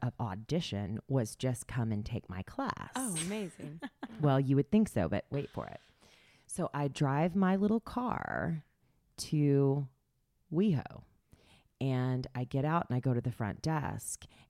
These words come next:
Speaker 1: and they ask me to pay eleven dollars for the class. So I write an eleven dollar check to Todd Tramps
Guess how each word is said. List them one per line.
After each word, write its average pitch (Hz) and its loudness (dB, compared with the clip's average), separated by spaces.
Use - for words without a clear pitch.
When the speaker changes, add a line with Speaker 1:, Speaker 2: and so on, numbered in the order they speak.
Speaker 1:
and 120 0
they 127 2
ask 123 -6
me 147 0
to 123 0
pay 123 -4
eleven 113 -2
dollars 110 -2
for 101 -6
the 104 -6
class. 117 -10
So 113 -2
I 95 -2
write 110 -4
an 110 -4
eleven 113 -4
dollar 104 -2
check - -6
to - -10
Todd 107 -6
Tramps - -6